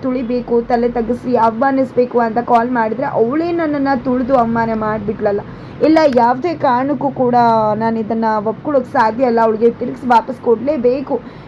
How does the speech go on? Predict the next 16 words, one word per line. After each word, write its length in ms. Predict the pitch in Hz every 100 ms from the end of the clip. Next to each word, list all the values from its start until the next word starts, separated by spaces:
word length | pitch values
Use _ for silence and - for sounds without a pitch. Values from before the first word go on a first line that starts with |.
| -
ನನಗೆ 300 | 233 254 302
ಅವಮಾನ 380 | 359 285 302 302
ಮಾಡ್ತಾಳೆ, 500 | 294 277 269 311 277
ನನಗೆ 360 | 262 226 277 392
ತಿರ್ಗಿಸಿ 360 | 359 311 -
ಮಾತಾಡ್ತಾಳೆ 720 | 277 262 285 302 294 254 254 247
ಅಂತ 200 | 233 233
ಹೇಳ್ತಿದ್ದಾರೆ. 640 | 262 240 226 - 208 202 226
ಹೇಳ್ತಾ 720 | - - - 269 294 403 392
ಇರ್ಬೇಕಿದ್ರೆ 500 | 370 359 339 302 330
ಈ 40 |
ಕಡೆ 220 | 302 320
ಶ್ರೇಷ್ಠ 360 | 285 - 285 311 294
"ಬಾರಿ 280 | 240 262
ಮಾಡ್ಕೋಬೇಡ 640 | 339 269 247 285 359 302 294 254
ತಾಂಡವ್, 460 | 247 208 196 220